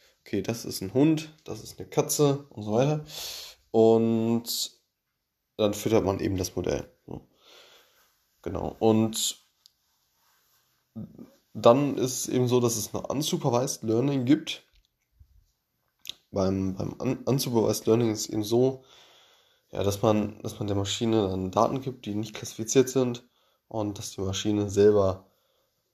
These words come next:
ja, dort, äh, Patterns drin findet. Reinforcement Learning, das ist eben so, dass man, ja, wie so, äh,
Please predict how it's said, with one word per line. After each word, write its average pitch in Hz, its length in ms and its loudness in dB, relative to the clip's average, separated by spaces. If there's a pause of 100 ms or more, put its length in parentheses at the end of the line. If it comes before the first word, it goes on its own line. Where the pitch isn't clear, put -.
(160)
ja, - 320 -16 (180)
dort, 98 560 -2
äh, 101 140 -8
Patterns - 760 -14 (100)
drin 98 180 -4
findet. - 540 -16 (1500)
Reinforcement 123 720 2
Learning, 156 420 0 (960)
das 117 220 -4
ist - 100 -4
eben 113 160 0
so, 117 220 4
dass 107 120 2
man, 104 260 4 (1040)
ja, 101 220 -2 (1040)
wie 117 180 -2
so, 110 840 0 (600)
äh, - 100 -18